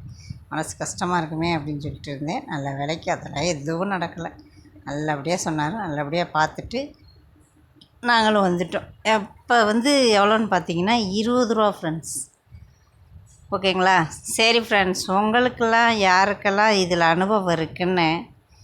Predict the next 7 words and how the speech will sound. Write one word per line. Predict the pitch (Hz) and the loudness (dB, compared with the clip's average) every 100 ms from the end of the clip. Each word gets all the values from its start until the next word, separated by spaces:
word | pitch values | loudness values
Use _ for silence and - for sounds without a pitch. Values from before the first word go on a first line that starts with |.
| _ _ _ _ _ - _ | _ _ _ _ _ -20 _
உங்க | 165 165 | 0 2
மலரக்காக்கு | 165 170 190 196 180 160 156 165 | 4 4 4 2 2 2 0 -4
கமெண்ட் | 175 175 190 180 | 0 2 2 2
பாக்ஸ்ல | 165 - 170 165 | -2 -2 -6 -2
சொல்றீங்களா | 170 180 180 175 165 | -2 -2 0 2 0
ஃப்ரெண்ட்ஸ்? | - 170 147 - - - - - - _ _ _ - - _ - _ - | 2 0 0 -6 -12 -16 -20 -20 -20 _ _ _ -20 -20 _ -20 _ 0
ஓகே, | 160 165 - - 151 | 2 2 -2 -4 -2